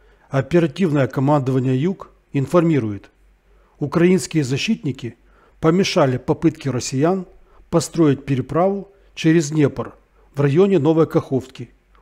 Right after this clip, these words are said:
уничтожив баржу, загруженную личным составом и техникой. После огневого поражения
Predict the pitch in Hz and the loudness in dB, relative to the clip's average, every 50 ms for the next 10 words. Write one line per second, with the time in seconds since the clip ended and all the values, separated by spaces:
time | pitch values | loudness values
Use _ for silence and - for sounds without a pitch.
0 | _ _ - 151 156 170 160 - - - 175 156 120 139 127 110 104 160 175 208 | _ _ -2 0 0 0 -2 -4 -2 0 0 2 2 0 -4 0 2 4 4 4
1 | 185 147 139 123 110 - _ _ _ _ _ _ - 101 104 151 117 143 175 208 | 2 0 -6 -10 -10 -12 _ _ _ _ _ _ -8 -2 -2 0 0 2 0 0
2 | 175 160 185 156 156 151 139 139 170 - - - 147 127 - - 143 135 - 180 | 0 0 -2 -2 -2 -2 -2 -2 -4 -4 -4 -4 -4 -4 -4 -6 -8 -4 0 2
3 | 190 196 180 151 156 190 135 - 170 143 - - 123 - - 110 104 - _ _ | 2 2 2 0 -2 -6 -2 0 0 0 0 -4 -12 -14 -12 -16 -16 -18 _ _
4 | _ _ _ _ _ _ - 180 196 180 - 170 175 165 - - 151 131 139 160 | _ _ _ _ _ _ 0 2 2 2 2 0 -2 -2 -2 -2 -4 0 2 2
5 | 170 180 208 190 160 - - 147 131 139 123 - 175 175 165 160 156 151 143 139 | 2 4 4 4 2 2 0 -2 -2 -2 -2 0 0 0 2 0 0 -2 -4 -8